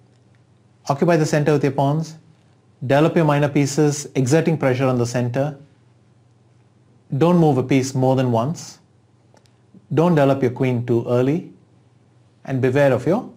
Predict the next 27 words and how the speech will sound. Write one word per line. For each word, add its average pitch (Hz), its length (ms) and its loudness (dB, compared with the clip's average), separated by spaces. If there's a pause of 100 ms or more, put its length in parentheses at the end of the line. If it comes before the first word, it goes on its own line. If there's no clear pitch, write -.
(160)
opponent's 135 440 -6
threats. - 460 -8 (2500)
Finally, 233 560 2
one 185 260 4
rule 202 320 4
which 160 220 -2 (220)
doesn't 185 260 4
really 185 280 6
fight 165 240 2
for 160 100 -4
the 123 100 -2
center, 135 320 -2
in 127 120 -2
fact, 160 360 -6 (420)
seems 175 340 0
to 165 100 -4
slightly 151 480 0
contradict 123 500 -2
it, 120 200 -4
but 127 120 -2
we 131 120 2
will 131 160 0
see 147 180 0
the 127 120 0
logic 117 340 0
behind 104 320 -8
it. - 120 -16